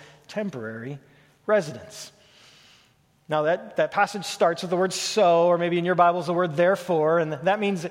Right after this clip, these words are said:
it links back to what Peter had just finished talking about, which is what Pastor James was looking at last week, and that's the idea of suffering. Now, to help us understand what's going on in this passage, I'm gonna take what, what will seem like a couple of detours into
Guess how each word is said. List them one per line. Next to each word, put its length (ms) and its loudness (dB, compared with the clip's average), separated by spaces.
it 120 0
links 340 -2
back 320 2
to 100 -4
what 240 0
Peter 260 -2
had 200 0
just 300 -6
finished 300 -6
talking 300 -2
about, 180 -2
which 140 -6
is 120 -6
what 200 -2
Pastor 240 -6
James 360 -2
was 120 -8
looking 240 -10
at 160 -6
last 340 -4
week, 200 -8
and 100 -6
that's 160 -4
the 160 -2
idea 520 0
of 300 -2
suffering. 720 -6
Now, 80 4
to 80 2
help 220 4
us 120 2
understand 480 2
what's 140 -4
going 260 2
on 120 2
in 60 -2
this 140 0
passage, 500 -4
I'm 220 -2
gonna 160 4
take 300 -2
what, 260 0
what 120 4
will 120 0
seem 340 -2
like 160 4
a 60 -2
couple 320 0
of 180 0
detours 720 0
into 520 0